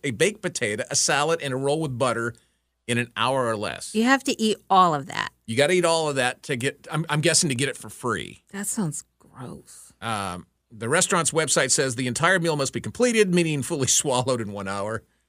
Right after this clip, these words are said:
Speaker 1: Participants are allowed to check if the steak is cooked to their liking before the time starts. They're not allowed to stand up,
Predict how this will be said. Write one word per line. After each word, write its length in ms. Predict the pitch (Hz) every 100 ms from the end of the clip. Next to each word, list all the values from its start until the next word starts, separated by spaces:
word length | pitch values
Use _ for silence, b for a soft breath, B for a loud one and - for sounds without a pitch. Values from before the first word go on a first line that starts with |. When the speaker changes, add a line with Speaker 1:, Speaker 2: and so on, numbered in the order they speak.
| _ _
Speaker 1:
Participants 640 | - 117 135 - 143 135 - _
are 120 | 120 113
allowed 340 | 110 120 120
to 100 | 120
check 280 | - 139 131
if 60 | 95
the 80 | 113
steak 220 | 135 113
is 100 | 110
cooked 300 | - 202 -
to 60 | 165
their 180 | 131
liking 600 | 123 220 - 131 117 135 - _ _ _ _ _ _
before 240 | 117 139
the 80 | 117
time 240 | - 123 120
starts. 540 | - 151 95 - - _ _ _ _ -
They're 120 | 113
not 180 | 127 165
allowed 180 | 165
to 60 | 139
stand 360 | - 151 151 156
up, 180 | 196